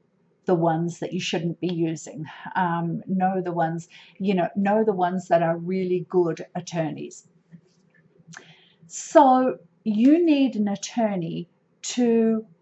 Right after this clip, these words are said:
help you through the transaction and get you to the other end in as least amount of stress as possible. Um,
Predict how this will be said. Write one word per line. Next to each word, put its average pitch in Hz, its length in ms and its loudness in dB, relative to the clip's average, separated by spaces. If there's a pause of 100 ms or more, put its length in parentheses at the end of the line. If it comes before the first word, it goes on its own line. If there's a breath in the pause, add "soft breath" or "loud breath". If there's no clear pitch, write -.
help 277 500 0
you 202 200 -2
through 269 400 -2
the 330 100 0
transaction 180 880 -4 (140)
and 190 320 -4
get - 320 0
you 233 240 -2
to 226 180 -12
the 196 200 -4
other 180 280 0 (140)
end 170 420 -2 (460 soft breath)
in 202 180 0
as 175 240 -2
least 190 600 -4
amount 185 420 -2 (100)
of - 140 -8
stress - 680 -8 (280)
as 170 240 -4
possible. - 480 -10 (1120 soft breath)
Um, 175 640 0